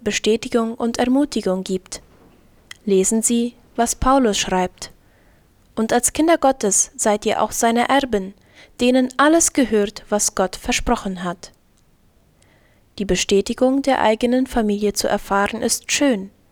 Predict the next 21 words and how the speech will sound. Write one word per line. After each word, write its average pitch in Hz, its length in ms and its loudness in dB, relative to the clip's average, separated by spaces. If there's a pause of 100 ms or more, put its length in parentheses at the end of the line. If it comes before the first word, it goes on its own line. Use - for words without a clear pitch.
(480)
aber 190 260 0
nicht 220 360 -2
notwendig, 220 680 -2
um 269 140 -2
glücklich 262 400 -2
zu - 140 -4
sein 190 380 0 (580)
und 277 200 -2
auch 285 320 0
nicht 294 220 -4
immer 294 200 4
möglich. 190 600 0 (1000)
Jesus 202 520 0
ließ 233 340 0
nicht - 500 -2
zu, 190 380 -2
dass 185 240 -4
die 196 120 -2
Schwierigkeiten 226 840 0
und 170 180 -6
Spannungen, 214 680 -2